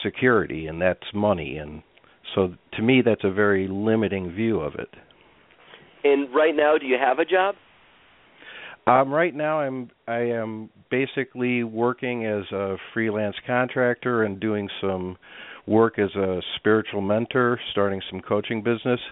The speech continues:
Speaker 1: But I've effectively been laid off for about three years now from,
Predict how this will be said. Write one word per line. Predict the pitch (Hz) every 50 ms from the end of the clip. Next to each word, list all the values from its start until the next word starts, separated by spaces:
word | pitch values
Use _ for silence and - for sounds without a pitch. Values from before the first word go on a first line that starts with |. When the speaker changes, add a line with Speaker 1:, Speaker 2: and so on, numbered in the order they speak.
| _ _ - - - - - _ -
Speaker 1:
But | - 113 107
I've | 110 113 113 107 101 - - - _ _ _ _ _ -
effectively | 110 - - 131 123 - - 120 113 113 113 117
been | 107 95 110 110 110 110 110 107 107 107 104 104 107
laid | 107 110 107 104 110
off | 110 107 107 - - -
for | 110 101
about | 98 101 98 95 95 -
three | - 104 101 101
years | 98 107 120 123 113 -
now | 98 95 92 92 90 - -
from, | - 92 92 92 95 92 82